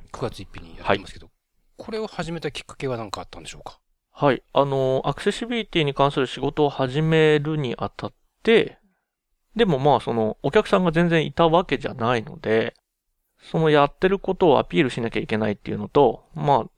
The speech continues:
Speaker 2: どっかにそのお客さんを見つけなきゃいけないっていうことで、で、まあ、あの、お客さんもいないっていうことは仕事がないので、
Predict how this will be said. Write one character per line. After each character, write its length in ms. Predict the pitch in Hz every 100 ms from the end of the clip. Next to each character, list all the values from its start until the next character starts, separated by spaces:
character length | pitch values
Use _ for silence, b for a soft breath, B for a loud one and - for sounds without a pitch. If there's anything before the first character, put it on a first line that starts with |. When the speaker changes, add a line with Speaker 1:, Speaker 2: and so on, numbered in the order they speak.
| -
Speaker 2:
ど 140 | 151
っ 20 | 156
か 140 | 113
に 80 | 113
そ 140 | 104
の 160 | 104 104
お 40 |
客 200 | 127 131
さ 80 | 131
ん 60 | 120
を 80 |
見 120 | 120 117
つ 80 |
け 80 | -
な 100 | 143
き 60 | 107
ゃ 20 |
い 60 | 110
け 100 | 104
な 120 | 104
い 40 |
っ 20 | -
て 140 | -
い 40 |
う 80 | -
こ 140 | - -
と 300 | - - -
で、 300 | 147 117 110 b b b b b b -
で、 120 | 254
ま 320 | 262 165 113 _
あ、 80 | 127
あ 40 |
の、 140 | 131 120
お 60 |
客 180 | 151 170
さ 120 | -
ん 80 | 190
も 100 | 180
い 80 | 170
な 120 | 170
い 40 | 170
っ 40 |
て 120 | -
い 20 |
う 20 | 123
こ 100 | 107
と 60 |
は 40 | -
仕 120 | 131
事 260 | 135 156
が 100 | 143
な 180 | 139 139
い 60 | 113
の 120 | -
で、 320 | - 101 -